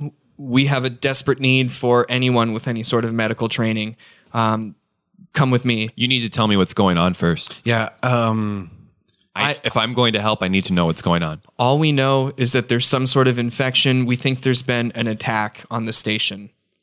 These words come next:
Speaker 2: An attack?
Speaker 1: Some
Speaker 2: Like
Speaker 1: sort of
Speaker 2: a virus?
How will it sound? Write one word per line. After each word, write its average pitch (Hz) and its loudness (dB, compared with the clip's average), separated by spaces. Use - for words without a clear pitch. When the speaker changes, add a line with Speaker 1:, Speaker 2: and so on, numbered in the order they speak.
Speaker 2:
An 104 0
attack? 87 -6
Speaker 1:
Some - -2
Speaker 2:
Like 92 2
Speaker 1:
sort 151 2
of 139 -4
Speaker 2:
a - 2
virus? 135 2